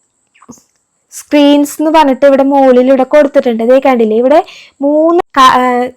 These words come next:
സ്ക്വയർ ടൈപ്പിലും പിന്നെ ഒരു റൗണ്ട് ടൈപ്പിലും പിന്നെ അടിയിലായിട്ട് കൊടുത്തേക്കുന്നത് ഒരു റൗണ്ടും ഒരു സ്ക്വയറും. അതുപോലെ ഇങ്ങനെ പല ടൈപ്പിലായിട്ട് കൊടുത്തിട്ടുണ്ട്. അപ്പൊ നമ്മൾ എപ്പോഴും സെലക്ട് ചെയ്യേണ്ടത് ആദ്യം തന്നെ കാണിച്ചേക്കുന്നതായിരിക്കണം.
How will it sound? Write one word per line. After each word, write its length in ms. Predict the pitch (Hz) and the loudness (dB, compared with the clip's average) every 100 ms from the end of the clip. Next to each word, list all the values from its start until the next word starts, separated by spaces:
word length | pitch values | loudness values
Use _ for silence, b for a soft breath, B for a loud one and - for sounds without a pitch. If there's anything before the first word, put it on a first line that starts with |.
| - | -20
സ്ക്വയർ 580 | - - 277 269 277 285 | -20 0 2 4 2 0
ടൈപ്പിലും 500 | 320 269 269 254 311 311 | 0 0 0 -2 -2 -2
പിന്നെ 200 | 277 277 | -4 0
ഒരു 100 | 302 | 0
റൗണ്ട് 600 | 320 277 254 240 302 311 269 | 2 2 2 0 -2 -2 0
ടൈപ്പിലും 420 | 247 247 233 339 - b b b | 0 0 -2 -2 -6 b b b
പിന്നെ 240 | 269 254 285 - | -2 0 -2 0
അടിയിലായിട്ട് 720 | 254 269 277 302 320 262 277 | 0 2 2 4 4 2 2
കൊടുത്തേക്കുന്നത് 880 | 277 247 254 240 247 240 240 320 494 b b b | 0 0 0 0 -2 -4 0 0 0 b b b
ഒരു 200 | 269 269 | 0 2
റൗണ്ടും 680 | 311 311 269 269 262 262 359 - | 2 4 4 2 2 0 -2 -2
ഒരു 200 | 254 277 | -2 -2
സ്ക്വയറും. 680 | - - 262 226 214 220 - - | -6 -2 0 2 0 -4 -10 -6
അതുപോലെ 420 | 254 277 285 302 | -2 2 2 2
ഇങ്ങനെ 320 | 320 294 302 349 | 0 -4 -4 0
പല 260 | 294 254 285 311 | 2 2 2 2
ടൈപ്പിലായിട്ട് 640 | 277 254 - 285 262 254 | 2 0 0 0 0 0
കൊടുത്തിട്ടുണ്ട്. 720 | 277 269 - 254 240 254 403 b b _ _ | 0 -2 -2 -2 0 0 0 b b _ _
അപ്പൊ 120 | 262 | -6
നമ്മൾ 260 | 302 302 311 | -4 -2 0
എപ്പോഴും 520 | 330 302 277 262 277 | 0 2 2 2 0
സെലക്ട് 540 | - 302 262 240 _ 285 | -2 0 0 -2 _ 2
ചെയ്യേണ്ടത് 640 | 262 240 226 226 254 392 B B B | 2 2 0 0 0 0 B B B
ആദ്യം 500 | 262 262 269 277 294 | -4 0 0 0 -4
തന്നെ 120 | 277 269 | -2 -2
കാണിച്ചേക്കുന്നതായിരിക്കണം. 1200 | 269 254 240 - 240 233 226 262 277 233 220 | 0 -2 -4 -2 -2 -2 -2 0 0 -2 -10